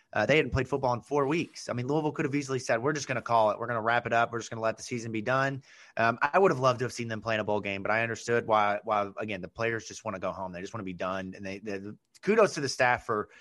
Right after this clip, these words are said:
for making it all the way to that point, for keeping the players interested, even when the season was falling apart. But a special shout out to Matt Summers, as, as Matt said, and then also to the entire training staff who, um, twelve months ago, I bet would have never thought that this would have been their life, having to, to oversee,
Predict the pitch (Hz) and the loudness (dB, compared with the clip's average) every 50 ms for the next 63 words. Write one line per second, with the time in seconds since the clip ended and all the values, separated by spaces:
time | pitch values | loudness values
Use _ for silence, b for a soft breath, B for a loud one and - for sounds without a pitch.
0 | b b b - 120 127 127 123 127 120 113 107 - - 131 147 160 160 156 151 | b b b -6 -2 -2 -2 -2 -2 -6 -8 -6 0 4 6 6 6 6 6 4
1 | 143 147 139 131 131 - 127 123 123 123 - - - - 143 143 165 156 151 - | 4 4 2 2 0 0 -4 -6 -6 -8 -10 -10 -8 -6 -4 -4 -4 -4 -4 -2
2 | - 143 139 135 135 127 - - - 120 135 135 - 135 127 - - 131 123 117 | 2 2 4 4 2 0 -2 -6 -10 -10 -8 -8 -8 -8 -8 -4 -2 0 0 0
3 | 117 113 135 135 139 135 135 131 127 117 - - 135 131 127 120 127 127 123 120 | 0 -4 -6 -4 -4 -2 -4 -4 -4 -6 -6 -4 -4 -4 -2 -2 -4 -4 -6 -6
4 | 117 b b b b b b - 120 - - 131 123 120 123 120 117 113 - 113 | -8 b b b b b b -10 -10 -4 0 0 2 2 2 0 -2 -2 0 2
5 | 113 113 110 117 120 120 - - 147 147 139 - 151 143 139 139 131 - - b | 4 4 4 2 0 -2 0 2 2 2 4 4 4 4 4 2 0 -2 -8 b
6 | b b b b - - 139 131 131 127 123 127 127 - 123 120 113 113 120 123 | b b b b 0 2 4 6 6 6 4 2 2 2 2 4 4 4 4 2
7 | 131 131 - 131 123 127 123 120 110 120 117 110 - - 117 110 107 120 120 120 | 0 0 -2 -2 -2 -2 -2 -4 -4 -4 -6 -4 -2 -2 -2 -2 -2 -2 -2 -2
8 | 113 - - 120 117 117 110 110 113 113 120 113 120 117 - 120 - - 117 113 | 0 0 2 4 4 4 2 0 -2 -2 0 0 0 0 0 -4 -4 -4 -2 -2
9 | 113 110 107 - - 113 113 110 - - - 110 110 110 104 - - - 101 101 | -2 -4 -2 -2 0 0 0 0 -2 -4 -6 -6 -6 -6 -8 -6 -2 0 0 0
10 | 95 92 - - 117 113 107 101 95 B B B B B B B 107 110 110 107 | 0 -2 -4 -4 -2 -2 -2 -2 -4 B B B B B B B -2 0 2 2
11 | 104 101 98 98 - _ _ _ - - 143 147 139 117 123 123 127 123 135 123 | 0 -2 -4 -8 -12 _ _ _ -4 2 4 4 4 4 2 0 0 0 -2 0
12 | 120 113 107 101 104 117 113 123 120 117 117 113 104 95 113 113 110 110 110 104 | 2 4 4 4 4 4 4 2 2 2 0 -2 -2 0 0 0 0 0 0 -2
13 | - 110 104 104 - 104 87 - 104 - - 104 95 87 101 98 92 90 87 87 | 0 0 0 0 -2 -6 -8 -8 -8 -6 -6 -6 -4 -4 -6 -4 -4 -4 -4 -2
14 | 87 90 82 82 - - 107 107 107 107 104 104 101 101 90 - 120 - - 113 | -4 -4 -4 -6 -4 -2 0 0 0 -2 -2 -2 -4 -4 -6 -6 -6 -4 -2 -2
15 | 110 110 117 110 - - 120 117 113 113 110 - | -2 -2 -4 -6 -6 -4 -2 -2 0 0 -2 -4